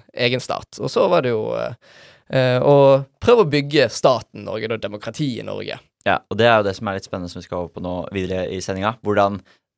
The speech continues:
Speaker 2: den staten vi er kjent med i dag, eh, ble til. Fordi nå har vi egentlig bare hatt en, eh, det har jo vært en liten historietime egentlig hittil.
Speaker 1: <laughs>
Speaker 2: Eh,
Speaker 1: Veldig
Speaker 2: ja.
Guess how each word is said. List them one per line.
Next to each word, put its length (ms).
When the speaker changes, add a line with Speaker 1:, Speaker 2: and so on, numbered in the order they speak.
Speaker 2:
den 120
staten 340
vi 60
er 80
kjent 200
med 140
i 60
dag, 260
eh, 500
ble 160
til. 160
Fordi 180
nå 100
har 120
vi 80
egentlig 240
bare 280
hatt 260
en, 300
eh, 720
det 80
har 100
jo 80
vært 120
en 60
liten 200
historietime 640
egentlig 300
hittil. 240
Speaker 1:
<laughs> 160
Speaker 2:
Eh, 220
Speaker 1:
Veldig 500
Speaker 2:
ja. 100